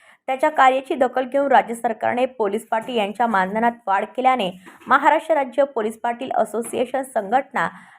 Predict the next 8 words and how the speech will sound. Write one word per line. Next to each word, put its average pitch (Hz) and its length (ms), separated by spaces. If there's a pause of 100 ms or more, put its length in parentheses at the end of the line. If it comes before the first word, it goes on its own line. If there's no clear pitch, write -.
राज्य 208 320
अध्यक्ष 185 480
महादेव 226 480
नागरगोजे, 220 720 (480)
ठाणे 262 220
जिल्हा 254 260
अध्यक्ष 226 340 (140)
संतोष 220 340